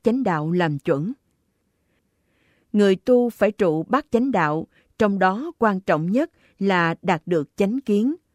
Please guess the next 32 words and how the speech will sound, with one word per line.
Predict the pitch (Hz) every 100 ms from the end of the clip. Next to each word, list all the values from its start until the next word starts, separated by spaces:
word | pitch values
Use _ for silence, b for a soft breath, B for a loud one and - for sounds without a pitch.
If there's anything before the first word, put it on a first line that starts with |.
| _ _ _ _
Muốn | - 196 214
có | 240 233
chánh | 220 214
kiến, | 247 202 208 285 b b
bước | - 269 -
đầu | 196 170 160 -
áp | 262 -
dụng | 185 160 170 -
thấp | - 277
nhất | 247 269 349 _ _
là | 185 180 156 _
văn, | - 208 202 185 _ _
tư, | 190 190 185 170 _
tu. | 196 202 185 _ _ _ _ _
Ở | - 180 196 247
trong | 226 196
Pháp | - 294
Phật, | - 190 160 b b b b
thanh | 247 247
văn | 226 233 226 214
phải | - 185
nghe, | 202 220 208 214 202 _
suy | - - 226
nghĩ, | 196 170 165 247 _ _
ứng | 214 294
dụng | 208 160 160 b b b
và | 170 196 175
phải | 165 - 180
có | 285 -
thầy | 196 165
khai | 160 - 208
ngộ. | 190 165 147